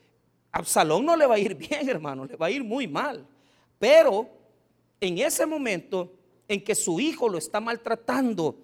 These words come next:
en que su hijo le está haciendo pasar un momento muy difícil, David, hermano, tiene la mente metida en el problema. Imagínese usted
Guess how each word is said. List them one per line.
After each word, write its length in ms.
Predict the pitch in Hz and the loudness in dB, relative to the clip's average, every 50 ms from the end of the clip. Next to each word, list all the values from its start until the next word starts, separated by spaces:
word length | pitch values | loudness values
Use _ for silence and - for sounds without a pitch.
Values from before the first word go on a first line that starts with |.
| _ _ _ _ | _ _ _ _
en 120 | - 208 202 | -2 -2 -2
que 140 | 208 220 208 | 0 -2 -2
su 260 | - - 185 165 190 | -2 -4 -4 -4 -4
hijo 460 | 262 311 302 - - 220 196 151 - - - | -4 -4 -6 0 2 2 2 2 -2 -10 -10
le 120 | - 175 185 | -4 -2 -2
está 240 | - - - - 214 | -2 -2 -2 -2 -2
haciendo 500 | 202 - - 233 247 247 240 247 247 - | -2 -2 0 0 0 2 2 0 0 0
pasar 580 | 202 185 - - - 240 247 247 247 226 - - _ _ | -4 -4 -2 -2 0 0 0 0 -2 -4 -6 -14 _ _
un 160 | - 208 240 | -2 0 0
momento 420 | 233 220 208 220 233 226 - - 208 | 0 0 0 -2 -4 -4 -2 -4 -2
muy 200 | 196 226 247 220 | 0 -2 -2 -2
difícil, 640 | 180 208 - - 202 185 156 - - 175 175 180 - _ _ _ _ _ _ _ | -4 -8 -6 -4 -4 -2 -2 -2 -4 -6 -10 -12 -14 _ _ _ _ _ _ _
David, 420 | 147 175 202 196 202 254 285 302 277 | 0 2 2 4 4 2 0 2 2
hermano, 560 | 254 226 220 247 262 269 269 269 254 254 - - _ _ _ _ _ _ _ | 2 0 0 -2 -2 -2 -2 -2 -4 -4 -6 -16 _ _ _ _ _ _ _
tiene 440 | 226 240 262 285 285 285 277 277 - | -2 0 0 2 4 2 2 0 -2
la 140 | 202 196 190 | -6 -6 -4
mente 760 | 202 233 262 277 269 269 277 262 254 254 247 254 - _ _ _ _ | -2 0 0 0 -2 -4 0 2 2 2 2 0 -6 _ _ _ _
metida 460 | 180 196 190 190 - 262 254 269 254 | -4 -4 -4 -4 -4 -4 -2 0 0
en 100 | 240 214 | 0 0
el 100 | 196 185 | -2 -2
problema. 480 | - - 175 165 160 160 160 147 139 147 | -2 -4 -6 -4 -2 0 -2 -2 -2 -4
Imagínese 440 | 156 165 185 226 262 269 254 - 208 | -6 -6 -4 -4 -4 -4 -4 -4 -4
usted 380 | 196 - - 226 240 233 226 | -6 -2 2 2 2 2 -2